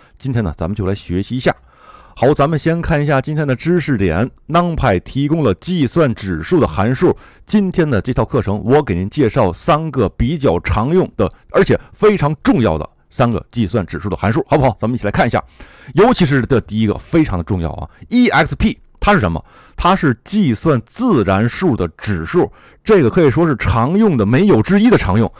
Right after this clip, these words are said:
在咱们比如说熟悉的这个 sigmoid 函数，对吧？在咱们这个 softmax 函数都用到了自然指数，非常的重要，这个没有之一的重要，大家一定要掌握。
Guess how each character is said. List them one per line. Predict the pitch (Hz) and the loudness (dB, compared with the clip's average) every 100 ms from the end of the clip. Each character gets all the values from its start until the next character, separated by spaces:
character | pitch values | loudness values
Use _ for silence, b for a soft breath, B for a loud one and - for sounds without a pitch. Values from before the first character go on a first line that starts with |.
| B B B | B B B
在 | - 165 | 0 2
咱 | 117 113 | 4 2
们 | 135 113 | 0 0
比 | |
如 | 92 | 0
说 | 117 | 0
熟 | 113 - 131 | -2 -2 -4
悉 | - | -2
的 | 120 | 0
这 | 117 | 0
个 | 98 | 0
sigmoid | 90 160 165 190 185 90 | -4 -2 0 2 2 0
函 | 80 80 | -2 -6
数， | 95 | -6
对 | 80 139 | -4 0
吧？ | 139 b b | 0 b b
在 | 131 | -2
咱 | 107 107 | 0 0
们 | 120 | 0
这 | |
个 | 95 | -2
softmax | - 143 160 185 - | -2 -4 -2 -2 -2
函 | 87 | -6
数 | 90 85 b b - | -4 -6 b b -2
都 | 165 156 151 | 4 4 4
用 | 147 117 92 | 2 0 0
到 | 107 82 | 0 0
了 | 76 - | -2 -6
自 | 143 110 | -2 0
然 | 82 85 107 | 0 -2 -4
指 | - 85 | -8 -12
数， | 87 107 | -6 -6
非 | - - 147 117 90 | -6 -4 -2 -2 -6
常 | 85 | -6
的 | 90 | -6
重 | 98 92 | -4 -4
要， | 87 80 b | -4 -6 b
这 | - | -2
个 | 160 110 | 0 2
没 | 165 | 2
有 | 120 | 0
之 | - 175 | 0 -2
一 | 175 | 0
的 | |
重 | 120 95 | -2 -2
要， | 80 | -2
大 | 107 | -4
家 | 87 | -4
一 | 101 | -6
定 | 147 127 | -4 0
要 | 110 | 0
掌 | 82 | -2
握。 | 78 | -2